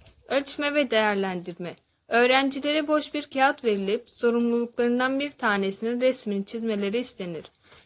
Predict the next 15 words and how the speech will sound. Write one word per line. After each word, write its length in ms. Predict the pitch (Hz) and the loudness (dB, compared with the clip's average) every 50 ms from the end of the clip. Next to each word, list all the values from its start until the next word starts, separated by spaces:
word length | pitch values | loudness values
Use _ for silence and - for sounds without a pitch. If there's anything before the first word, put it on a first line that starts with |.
| _ - - | _ 0 2
Bireysel 420 | 240 269 277 285 277 330 320 339 | 4 4 2 0 -2 -4 -4 -4
farklılıklara 800 | 339 - 330 294 269 - _ 269 262 269 269 - _ 262 262 269 | -4 -6 -8 -8 -8 -8 _ -14 -14 -14 -14 -10 _ -6 -6 -6
göre 280 | 277 247 233 208 233 247 | -4 -4 -4 -2 0 0
uyarlama. 640 | 262 254 233 208 196 190 185 180 175 175 165 156 170 _ _ _ _ - - _ _ _ | 0 2 0 0 0 0 -2 -4 -4 -6 -6 -8 -10 _ _ _ _ -20 -20 _ _ _
Öğrenme 440 | - 202 208 214 226 226 240 262 294 | 0 0 2 2 2 2 2 0 0
güçlüğü 400 | 294 294 277 - - 269 262 269 | 0 2 2 2 2 0 -2 -2
çeken 300 | 269 285 269 - 269 269 | -2 -4 -4 -2 -4 -2
öğrenciler 640 | 269 254 240 233 226 226 226 220 233 247 269 262 | 0 0 0 0 0 0 -2 -4 -2 -2 -2 -2
için 400 | 240 220 202 - - 202 220 233 - _ _ _ - _ | -2 -4 -6 -4 -4 -4 -4 -4 -8 _ _ _ -16 _
canlandırmada 840 | - 233 226 233 240 233 240 240 233 233 247 247 254 254 311 285 269 | 2 2 4 6 6 4 4 4 2 0 0 -2 0 0 -2 0 2
daha 240 | 240 240 254 254 | 4 2 2 2
kolay 400 | - - 240 226 220 214 208 202 | 0 0 0 2 2 2 0 0
bir 120 | 208 208 208 | 0 0 0
rol 240 | 226 233 254 254 247 | 0 -2 0 -2 -2
verilebilir. 640 | 226 208 190 190 190 170 170 170 165 120 - - | -2 -2 -2 -2 -4 -4 -6 -8 -10 -10 -10 -12